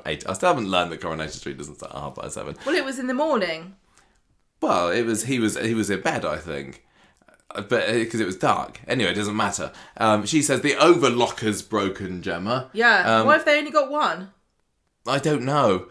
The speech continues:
Speaker 1: But, uh, an overlocker, you, you showed me.
Speaker 2: Overlocker is the, so normal, you know when you have stitches and they go in a straight line, that's, that's normal stitches, right? That's how it, what a normal sewing machine does.
Speaker 1: Mm.
Speaker 2: Overlocker makes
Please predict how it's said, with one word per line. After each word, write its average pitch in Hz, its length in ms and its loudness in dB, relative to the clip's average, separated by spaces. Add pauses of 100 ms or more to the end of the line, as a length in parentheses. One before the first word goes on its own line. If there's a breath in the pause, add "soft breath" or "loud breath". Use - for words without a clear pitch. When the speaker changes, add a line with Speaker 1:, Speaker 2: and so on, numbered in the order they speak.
(360 loud breath)
Speaker 1:
But, 147 160 2
uh, 117 160 4
an 131 60 2
overlocker, 135 600 0
you, 123 220 2
you 123 200 -2
showed 123 260 2
me. 294 80 6
Speaker 2:
Overlocker 302 500 2
is 247 160 -4
the, 226 280 2
so 214 380 2
normal, 294 500 -4
you 247 140 -8
know 277 220 0
when 240 240 0
you 233 100 -2
have 208 260 0
stitches - 460 -8
and 165 160 -10
they 165 60 -6
go 165 120 -4
in 165 120 -6
a - 20 -12
straight 165 320 -6
line, 113 320 -8
that's, - 220 -10
that's - 320 -8
normal 170 260 -8
stitches, - 480 -12
right? 147 300 -8
That's 185 140 -16
how 180 180 -4
it, 160 120 -8
what 180 200 -10
a - 20 -12
normal 160 400 -12
sewing 160 240 -10
machine - 280 -18
does. - 240 -18
Speaker 1:
Mm. 95 400 -8
Speaker 2:
Overlocker 254 600 0
makes 208 440 -4